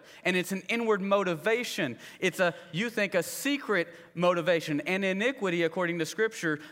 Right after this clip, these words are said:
the next four generations are gonna have to deal with it. And here's what we know.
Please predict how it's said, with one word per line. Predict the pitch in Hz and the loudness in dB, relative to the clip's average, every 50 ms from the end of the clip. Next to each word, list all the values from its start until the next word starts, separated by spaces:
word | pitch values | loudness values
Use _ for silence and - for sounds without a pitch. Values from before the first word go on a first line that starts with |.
| - - | -2 0
the | 175 170 | 0 0
next | 185 208 240 247 240 - | 2 2 0 0 0 -4
four | - - 220 220 214 | -2 2 2 2 2
generations | 190 - 208 214 202 185 175 202 220 214 - 208 175 170 156 | 2 0 -2 0 0 0 2 2 2 0 0 -2 -4 -2 0
are | 170 | 0
gonna | 165 175 170 165 170 | 0 2 0 2 2
have | 175 165 | 2 2
to | 165 165 | 0 -2
deal | 151 175 190 190 | 0 0 0 2
with | 160 135 123 - | 0 0 -2 -2
it. | - - - - _ _ _ _ _ _ _ _ _ _ _ _ _ _ _ _ - | -8 -16 -16 -20 _ _ _ _ _ _ _ _ _ _ _ _ _ _ _ _ -4
And | 139 151 | -2 2
here's | 165 202 233 247 208 | 4 4 4 4 4
what | 220 220 202 | 2 2 2
we | 185 185 185 | 2 0 0
know. | 180 202 226 214 175 165 165 165 | 2 2 4 4 4 2 0 -2